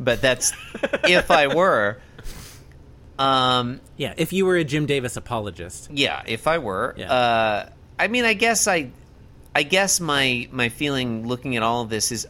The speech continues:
Speaker 1: I'm, I'm kind of upset that Jim Davis produced such a half-ass strip on my birthday.
Speaker 2: <laughs>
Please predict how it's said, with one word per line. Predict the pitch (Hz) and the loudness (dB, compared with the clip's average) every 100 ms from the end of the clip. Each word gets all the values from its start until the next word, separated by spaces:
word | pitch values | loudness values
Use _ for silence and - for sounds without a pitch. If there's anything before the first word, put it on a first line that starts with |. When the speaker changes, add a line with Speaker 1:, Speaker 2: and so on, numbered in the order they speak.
| - | -4
Speaker 1:
I'm, | - | -4
I'm | 156 | -8
kind | - 190 | -4 -2
of | 196 | 0
upset | 160 - - 156 - 120 | -2 -2 -2 0 -2 -4
that | 113 104 - - - - - - 123 | -4 -4 -8 -20 -20 -20 -20 -16 -8
Jim | 113 147 131 | -2 0 2
Davis | 131 120 123 - - - - | 2 2 -2 -4 -8 -14 -8
produced | 143 127 123 - - - | -4 -2 -2 -2 -2 0
such | 156 - | -2 -2
a | 120 | -6
half-ass | 110 123 123 131 113 107 | -4 -2 -2 2 0 0
strip | - - - 175 127 - | -2 -2 0 -2 -2 -4
on | 139 147 | -6 -4
my | 165 | -4
birthday. | 175 226 - - - - - - - - - - - - - - | -4 -6 -6 -8 -8 -8 -20 -20 -20 -20 -16 -10 -10 -10 -10 -6
Speaker 2:
<laughs> | - | -4